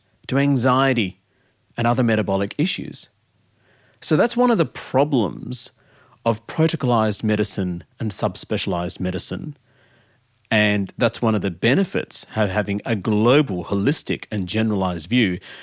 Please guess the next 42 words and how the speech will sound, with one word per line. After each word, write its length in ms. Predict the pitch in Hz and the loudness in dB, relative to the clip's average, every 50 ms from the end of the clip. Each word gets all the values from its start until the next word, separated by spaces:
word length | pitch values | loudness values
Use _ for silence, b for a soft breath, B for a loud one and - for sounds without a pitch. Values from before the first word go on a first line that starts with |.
| B B B | B B B
And 100 | 139 147 | 2 2
you 60 | 160 | 4
can 160 | - - 165 151 | 4 4 2 2
see 300 | - - - 254 277 233 | 2 0 2 2 2 2
how 200 | 170 208 202 175 | 2 2 2 2
the 100 | 147 131 | 0 2
D 200 | 120 139 139 127 | 2 2 2 2
K 280 | - 131 143 147 143 | 0 -2 0 0 0
effect 400 | 127 - - - 120 - - - - B B B B B B | 0 0 0 0 0 0 -2 -8 -16 B B B B B B
can 180 | B - 131 120 | B 0 0 0
creep 400 | - - - - 156 160 135 - - | 0 -4 -2 0 0 0 0 -2 -2
into 480 | 131 139 147 127 104 95 95 95 - 117 | 0 2 2 2 0 0 -2 -2 -2 -2
the 100 | 101 101 | -2 0
healthcare 420 | 95 107 101 - - - 98 98 | 0 0 0 0 -2 -2 -2 0
industry 380 | 101 98 101 - - - 104 98 | 0 0 0 -2 -4 -2 -2 -2
as 160 | 98 92 - | -2 -2 -2
well. 240 | 107 87 82 - - _ _ _ | -4 -4 -4 -6 -12 _ _ _
We 160 | - 113 123 139 | -2 0 2 2
are 140 | 170 220 | 2 2
sidetracking 640 | 214 - - 175 165 160 - - 131 123 - 127 113 | 0 0 0 0 0 0 2 2 0 0 0 0 0
a 60 | 107 | 2
little 180 | 98 104 101 92 | 2 2 2 2
bit, 180 | 104 104 - - B B B B B B B | 2 0 -2 -2 B B B B B B B
but 140 | B - 98 | B 2 4
I 100 | 110 117 | 4 4
think 160 | - 170 156 | 2 0 0
it's 140 | 143 107 98 | 0 -2 -4
very, 420 | 98 95 110 131 147 160 175 165 | -4 0 2 2 4 4 2 2
very 400 | 131 104 113 123 120 117 117 - | 0 0 2 2 2 2 2 0
important 480 | 104 117 101 - - 110 98 - 107 95 | -2 -4 -6 -4 -4 -4 -4 -2 -4 -2
to 100 | 104 104 | -2 0
understand 460 | 104 101 92 - - - 110 104 98 | 0 0 -2 -2 -2 -2 -2 -2 -2
these 160 | 95 95 - | -2 -4 -4
concepts, 720 | - - - 131 131 127 - - 104 87 - - - - b b b b b b b b b b | -6 -6 -2 -2 -2 0 0 0 -2 -2 -2 -4 -6 -6 b b b b b b b b b b
uh, 100 | 104 - | -2 0
in 160 | - 127 127 | 2 2 4
your 240 | 120 143 202 247 196 | 4 6 6 6 4
industry. 440 | 120 101 101 95 - - - 101 98 | 2 2 0 -2 -2 0 0 2 2
And 100 | 101 104 | 2 2
I'm 100 | 113 113 | 0 0
sure 300 | - - 180 180 180 139 | 0 0 0 2 2 4
there's 240 | 113 107 104 - | 2 2 0 -2